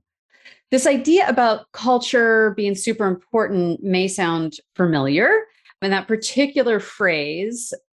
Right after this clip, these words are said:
was made famous by Peter Drucker when he said, "Culture eats strategy for breakfast." So just like I'm not saying marketing is important,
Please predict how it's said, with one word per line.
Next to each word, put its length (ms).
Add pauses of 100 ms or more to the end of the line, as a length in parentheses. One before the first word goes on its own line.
(100)
was 600
made 180
famous 300
by 100
Peter 240
Drucker 480
when 140
he 80
said, 280
"Culture 320
eats 220
strategy 460
for 160
breakfast." 600 (400)
So 160
just 300
like 180
I'm 140
not 160
saying 220
marketing 400
is 160
important, 580